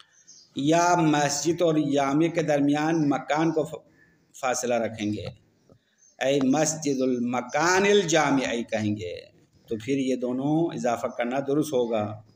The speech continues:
अब यहाँ मौसूफ सिफत की तरफ इजाफा होने की मिसाल दे दिया, सिफत मौसूफ की तरफ इजाफा होने की मिसाल दे रहे हुआ, जुर-, जुर्दु कतीफतिन,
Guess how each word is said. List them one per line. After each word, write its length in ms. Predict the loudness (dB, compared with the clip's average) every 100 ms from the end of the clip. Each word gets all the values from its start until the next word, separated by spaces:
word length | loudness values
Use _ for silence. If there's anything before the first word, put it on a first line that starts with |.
| _ _ _ -20 -20 _ _ -20 _ _ _ _ _ _ -20 -20 _ -4
अब 160 | 0 2
यहाँ 220 | 4 4
मौसूफ 580 | 4 4 4 4 2 2
सिफत 380 | 0 2 2 0
की 60 | -2
तरफ 280 | 2 2 2
इजाफा 360 | 2 2 2
होने 240 | 2 2 0
की 140 | 0
मिसाल 480 | 0 0 2 2 2
दे 180 | 2 2
दिया, 260 | 2 2
सिफत 460 | 2 0 0 0 0
मौसूफ 400 | 2 2 2 0
की 80 | 0
तरफ 200 | 0 2
इजाफा 320 | 2 0 2
होने 200 | 2 2
की 100 | 0
मिसाल 320 | -2 0 0 2
दे 140 | 2
रहे 100 | 2
हुआ, 220 | 2 2
जुर-, 540 | 0 0 2 2 -2 -10 -10
जुर्दु 500 | 2 2 2 0 -2 -2 -2
कतीफतिन, 800 | -2 0 2 2 2 2 0